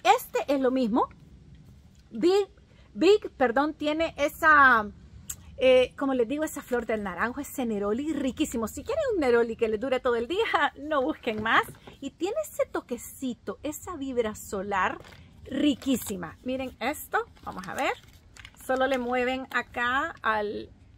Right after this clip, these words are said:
le mueven esta partecita acá. Y miren esto. Ay, no, es que esto es una,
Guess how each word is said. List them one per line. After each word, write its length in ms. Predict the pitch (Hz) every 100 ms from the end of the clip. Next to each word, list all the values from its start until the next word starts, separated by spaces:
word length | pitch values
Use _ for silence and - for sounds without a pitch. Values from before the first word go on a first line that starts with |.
| -
le 140 | 233
mueven 320 | 226 - -
esta 260 | - - -
partecita 580 | - - 320 - 330 427
acá. 260 | - 277 - - - - - -
Y 100 | 220
miren 300 | 233 233 220
esto. 380 | 202 - - 175 - - _ _ _ - - - - - - - - -
Ay, 180 | 175 156
no, 120 | 147
es 120 | - -
que 80 | 269
esto 200 | - 339
es 140 | -
una, 240 | 339 359